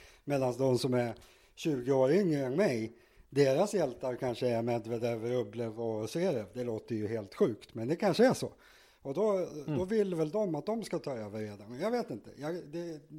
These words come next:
Speaker 1: det är bara en teori jag har, att man kanske, ja, man försvarar sina egna gubbar helt enkelt. Men som läget är nu så är det ju,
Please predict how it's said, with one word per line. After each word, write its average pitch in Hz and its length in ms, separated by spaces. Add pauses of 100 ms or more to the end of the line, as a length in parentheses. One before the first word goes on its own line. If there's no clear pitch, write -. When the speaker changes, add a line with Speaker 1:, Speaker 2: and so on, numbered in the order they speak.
(140)
Speaker 1:
det 170 160
är 156 80
bara 143 240
en 127 200 (800)
teori 165 480
jag 117 200
har, 113 200 (100)
att - 180
man 123 160
kanske, 123 400 (960)
ja, 123 180 (120)
man 143 180
försvarar 160 480
sina 127 260
egna 117 300
gubbar 120 340
helt 120 220
enkelt. 104 320
Men 110 180 (400)
som 123 220
läget 120 380
är 117 100
nu 135 320
så - 140
är 110 100
det 113 100
ju, 123 440